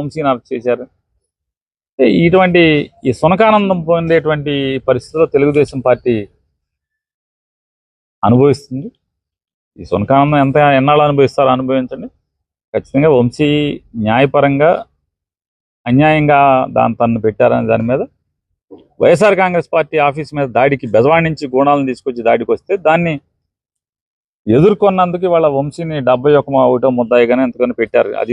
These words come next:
కూడా నిన్న మొన్న పెట్టారు ఈ మధ్యకాలం. ఏదన్నా పెట్టుకోనండి, అతను న్యాయపరంగా రిలీఫ్ తెచ్చుకుంటానికి ప్రయత్నం చేస్తున్నాడు. ఖచ్చితంగా అతను బెయిల్ తీసుకుని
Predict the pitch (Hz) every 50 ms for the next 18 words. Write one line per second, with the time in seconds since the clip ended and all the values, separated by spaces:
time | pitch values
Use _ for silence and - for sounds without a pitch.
0 | 120 139 143 151 139 123 117 127 123 123 120 117 117 110 110 107 - 113 107 101
1 | 98 98 101 92 - - _ - - - _ _ _ _ _ _ _ _ _ _
2 | _ _ _ _ _ _ _ _ _ _ _ _ _ _ 98 90 101 120 135 147
3 | 151 165 175 180 156 160 147 - _ - 156 156 151 147 147 156 151 139 147 143
4 | 139 135 127 120 120 120 120 135 147 147 151 147 143 147 143 147 156 180 196 190
5 | 175 - - _ _ _ _ _ _ _ - 117 131 151 143 - - 139 - -
6 | - 131 127 127 127 117 - 117 117 117 - 127 127 123 120 117 - _ 135 147
7 | 196 247 - _ _ _ _ _ _ _ _ _ - 98 - - 131 131 127 123
8 | 117 120 117 110 104 101 107 - _ _ _ 98 98 110 123 135 135 131 135 131
9 | - - _ 156 196